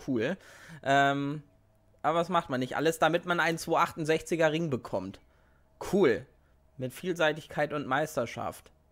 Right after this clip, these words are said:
Der ist von den Werten, eigentlich will ich gar kein Mastery und so weiter, aber ich, was ich schon mal gesagt, ich nehme ihn einfach mit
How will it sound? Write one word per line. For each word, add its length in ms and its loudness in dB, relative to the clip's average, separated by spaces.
Der 80 -10
ist 80 -10
von 140 -4
den 180 -2
Werten, 280 -4
eigentlich 440 -10
will 100 -6
ich 140 -8
gar 140 -6
kein 200 -8
Mastery 560 -6
und 160 -8
so 140 -10
weiter, 260 -4
aber 140 -4
ich, 240 -10
was 140 2
ich 60 -10
schon 140 0
mal 120 2
gesagt, 220 -4
ich 160 -10
nehme 200 -2
ihn 100 -4
einfach 400 -6
mit 320 -6